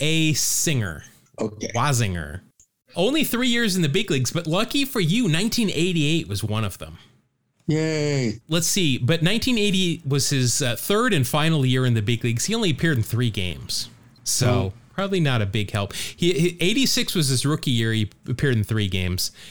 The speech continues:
Speaker 1: Eighty-seven, he appeared in forty-four, and then in eighty-eight, three, and then he was,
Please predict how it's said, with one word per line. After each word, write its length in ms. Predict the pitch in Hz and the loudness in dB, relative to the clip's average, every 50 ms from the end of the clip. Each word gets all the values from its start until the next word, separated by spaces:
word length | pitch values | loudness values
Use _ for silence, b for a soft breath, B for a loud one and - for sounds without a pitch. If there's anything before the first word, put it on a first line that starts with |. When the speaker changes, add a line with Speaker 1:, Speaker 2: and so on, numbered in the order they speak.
| B B B _ | B B B _
Speaker 1:
Eighty-seven, 680 | 147 175 226 233 226 - - - 196 180 185 165 175 151 | 0 0 2 2 2 0 2 0 2 2 2 2 2 4
he 100 | 135 120 | 2 2
appeared 300 | 107 - - 151 143 117 | 0 0 0 0 0 0
in 60 | 107 | -2
forty-four, 1080 | - - - - 175 170 170 156 131 113 - - - 175 180 160 104 78 80 92 110 - - | -4 -6 -4 -2 0 2 2 2 0 0 -2 -2 -4 -2 0 0 -2 -2 -4 -6 -8 -6 -2
and 180 | 113 113 113 | 0 0 2
then 160 | 113 107 107 110 | 2 2 0 0
in 100 | 104 - | -2 -2
eighty-eight, 540 | 95 107 113 107 107 104 101 95 90 82 | -2 -2 0 0 0 -2 -2 -2 -4 -6
three, 600 | - - - - 120 123 120 110 92 80 82 - - | -8 -8 -4 -2 0 0 0 -2 -2 -4 -8 -10 -8
and 220 | - 98 98 92 92 | -6 -4 -4 -4 -4
then 140 | 92 87 | -4 -6
he 180 | 85 - 101 95 | -6 -6 -8 -6
was, 420 | 85 87 87 82 80 - - - | -6 -6 -8 -6 -6 -6 -8 -8